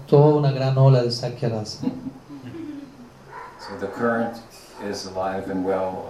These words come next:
Speaker 2: of, of, since the inception of the Sampradaya.
Speaker 1: Entonces vemos cómo esta corriente se mantiene viva y en buen estado desde el mismo comienzo de la Sampradaya.
Speaker 2: And some of us will be touched by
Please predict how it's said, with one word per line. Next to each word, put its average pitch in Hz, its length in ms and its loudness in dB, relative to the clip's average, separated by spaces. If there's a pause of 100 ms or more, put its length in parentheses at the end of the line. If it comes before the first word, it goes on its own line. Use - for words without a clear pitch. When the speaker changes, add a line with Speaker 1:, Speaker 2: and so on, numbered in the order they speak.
(100)
Speaker 2:
of, - 60 -12 (120)
of, - 380 -16
since 92 320 -8
the 92 80 -14 (280)
inception - 500 -6
of 85 120 -10
the - 60 -16
Sampradaya. - 640 -10
Speaker 1:
Entonces 135 340 0
vemos 147 320 0
cómo 147 180 -8
esta 139 200 -8
corriente 147 480 -6
se - 120 -14
mantiene 139 420 -2
viva 151 440 0
y 135 60 2
en 127 120 -4
buen 139 160 0
estado 147 500 2
desde 139 120 0
el 131 80 -4
mismo 147 260 -2
comienzo 147 540 0
de 123 60 6
la 120 100 2
Sampradaya. 117 540 -6 (560)
Speaker 2:
And 113 120 -8
some 120 200 -2
of 110 120 -4
us 110 100 -2
will 123 160 -4
be - 60 -10
touched - 360 -10
by - 120 -6